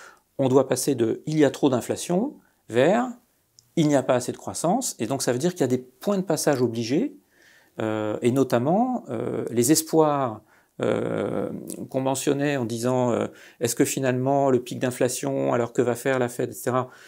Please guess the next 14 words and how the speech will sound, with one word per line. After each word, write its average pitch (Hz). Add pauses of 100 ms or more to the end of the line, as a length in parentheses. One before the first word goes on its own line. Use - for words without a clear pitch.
(140)
est-ce -
qu'elle 117
va 123
infléchir 120
son 123
discours ? » 110
Bah, -
il -
faudrait 120
aussi 120
qu'elle -
passe -
aux 113
actes, 233